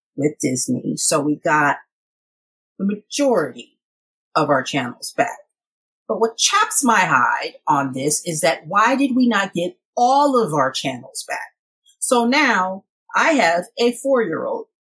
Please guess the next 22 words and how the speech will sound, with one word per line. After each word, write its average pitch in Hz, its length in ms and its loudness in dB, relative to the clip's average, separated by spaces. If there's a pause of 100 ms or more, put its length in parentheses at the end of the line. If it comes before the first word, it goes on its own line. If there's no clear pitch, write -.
You 277 200 2
all 214 180 4
have 233 160 2 (100)
heard 285 300 2
her 147 300 -2 (160)
on 175 320 2
this 180 260 0
podcast 233 760 0
screeching 233 680 0
in 180 120 0
the 185 60 0
<laughs> 180 60 -6
background, 226 500 0 (460)
okay? 226 460 0 (300)
Well, 208 380 0
guess 285 320 2
what, - 300 -4
folks? 160 440 -4
She 285 340 2
loves 196 380 0
Disney 170 600 -2 (120)
Junior. 170 600 2